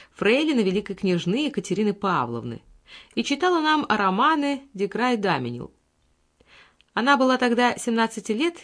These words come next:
и совершенная красавица. Она меня очень любила, и я её тоже. Но меня удивляло, как она могла находить удовольствие в беседе с ребёнком, каким была я. Это было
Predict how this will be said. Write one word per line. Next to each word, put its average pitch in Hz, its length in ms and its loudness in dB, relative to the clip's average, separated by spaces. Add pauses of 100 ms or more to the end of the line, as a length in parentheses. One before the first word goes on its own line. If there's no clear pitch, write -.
(280)
и 220 80 -4
совершенная 208 800 -2
красавица. 156 760 -6 (560)
Она 202 160 0
меня 196 200 2
очень 190 240 -2
любила, 185 400 0
и 175 80 2
я 160 240 -2
её 190 140 0
тоже. 143 460 -6 (320)
Но 240 120 2
меня 269 240 4
удивляло, 254 520 2 (100)
как 349 260 2
она 202 180 2
могла 208 380 0
находить 196 420 -4
удовольствие 175 640 -2
в 151 40 -8
беседе 208 340 -4
с 208 120 -8
ребёнком, 196 600 -2 (200)
каким 240 360 -4
была 247 180 0
я. 208 260 -4 (680)
Это 208 180 -4
было 190 320 -2